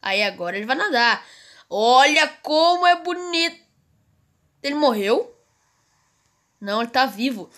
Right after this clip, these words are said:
Olha como que é bonito o Baryonyx, é, nadando. E aí, meu amigo tá aqui, ó lá, ó.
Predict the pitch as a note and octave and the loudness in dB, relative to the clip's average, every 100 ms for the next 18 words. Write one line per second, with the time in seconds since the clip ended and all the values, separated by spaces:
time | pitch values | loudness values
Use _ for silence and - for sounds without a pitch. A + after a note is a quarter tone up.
0 | - - - - - - E4 E4+ F4 F4+ | -20 -20 -20 -20 -2 4 6 6 6 4
1 | - - F#4 F#4 - F#4 F#4 F4+ F4+ F4+ | 2 0 -2 -2 -2 -2 -2 -6 -8 -6
2 | F4 F4 E4+ F4 - - F4+ G4 - - | 0 2 4 2 -2 -6 -4 -6 -12 -20
3 | - - C#4+ F3+ F3 B3+ E4+ G4 G4 G4 | -16 -8 -8 -6 0 4 6 4 2 0
4 | F#4 E4 F4 E4+ - - - - _ _ | -2 0 0 -2 -6 -12 -14 -18 _ _
5 | _ _ - A#3+ C4 B3+ B3+ C4 D4 A3 | _ _ -6 0 2 4 2 4 2 2
6 | B3 B3 A3 F3+ E3+ D#3+ _ _ _ _ | 0 0 -4 -10 -14 -16 _ _ _ _
7 | _ _ _ _ _ _ _ _ G#3+ G#3 | _ _ _ _ _ _ _ _ -8 -6
8 | G#3 A3+ A3+ A3+ G#3+ B3 A3 - - B3+ | -4 -4 -4 -6 -2 0 0 -4 -8 -2
9 | C4 B3+ A3+ A#3+ A#3+ C4 - - | 2 2 4 4 4 4 0 -6